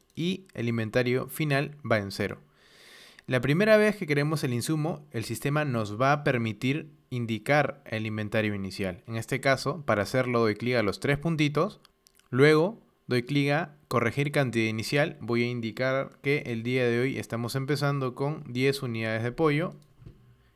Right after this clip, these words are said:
y indico el porqué. Y le doy clic a guardar. Como ven, nuestro inventario final, en nuestro inventario final ya figura las diez unidades. Ojo,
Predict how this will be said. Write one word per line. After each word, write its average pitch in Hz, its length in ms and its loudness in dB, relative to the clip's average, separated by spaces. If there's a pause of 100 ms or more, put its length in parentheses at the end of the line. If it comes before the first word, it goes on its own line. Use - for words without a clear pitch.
(120)
y 156 240 -2
indico 135 360 2
el 143 120 4
porqué. 123 460 0 (2250)
Y 160 140 2
le 165 100 2
doy 151 200 4
clic 143 240 4
a 151 280 0
guardar. 101 640 4 (720)
Como 120 240 0
ven, 151 320 2
nuestro 120 320 -2
inventario 113 400 2
final, 139 480 0 (560)
en 135 140 0
nuestro 135 240 0
inventario 127 360 2
final 131 440 -2
ya 120 160 0
figura 117 640 0 (160)
las 107 460 -2
diez 117 340 0
unidades. 104 600 -6 (840)
Ojo, 127 520 2